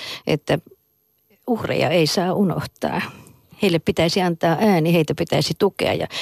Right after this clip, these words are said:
valitettavasti niin uhrit on usein s-, se ryhmä, joka, joka tulee sitten aina viimeisenä,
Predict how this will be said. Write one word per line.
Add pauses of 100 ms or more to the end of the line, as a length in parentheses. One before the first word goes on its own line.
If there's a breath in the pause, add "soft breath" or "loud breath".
(120)
valitettavasti
niin
uhrit
on
usein
s-, (100)
se (140)
ryhmä, (100)
joka, (340 loud breath)
joka
tulee
sitten
aina (120)
viimeisenä,